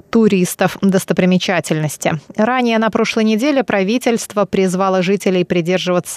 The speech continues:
правил социальной дистанции и носить маски в общественном транспорте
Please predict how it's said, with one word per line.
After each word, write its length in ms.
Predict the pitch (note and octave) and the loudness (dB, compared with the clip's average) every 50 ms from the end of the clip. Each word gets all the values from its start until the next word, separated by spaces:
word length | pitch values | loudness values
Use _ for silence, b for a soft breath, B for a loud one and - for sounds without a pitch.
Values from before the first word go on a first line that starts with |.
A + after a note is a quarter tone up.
| F3+ E3 - | -4 -4 -2
правил 440 | - F3+ F#3 F#3 F3 E3 F3 E3+ E3 | -2 -2 0 0 0 0 0 -2 -2
социальной 580 | - - F#3 - - F#3 F3 E3+ E3 E3 E3+ | -2 -4 -4 -2 0 0 0 0 0 0 -2
дистанции 800 | D#3+ D#3+ F3 E3+ - - - G#3+ B3+ C#4+ C4+ - - C4+ C4+ C4 B B B B B B B B B B - | 0 -2 -2 -4 -4 -4 -4 -2 -2 -2 -4 -2 -2 0 0 0 B B B B B B B B B B -2
и 120 | G#3+ A#3+ | 0 0
носить 560 | C#4 C#4 B3 A#3 A3 - - B3+ C#4+ C4+ - | 2 0 0 -2 -2 -2 0 -2 -2 0 0
маски 480 | B3 A#3 A3+ G#3+ G3+ G3 F3+ - - - | -2 0 0 0 0 -2 -4 -4 -4 -2
в 80 | F3+ F3+ | 0 0
общественном 640 | F3+ F3+ - - F#3 F3 - - F3+ E3 E3 D#3+ | -2 -2 -2 -4 -4 -4 -2 -2 -2 0 0 -2
транспорте 800 | D3+ - E3 F3 F#3+ G#3 G3+ - - - A#3+ - - - C4 | -2 -2 -2 -2 0 -2 -2 -2 -2 -2 -2 -2 -2 -2 -2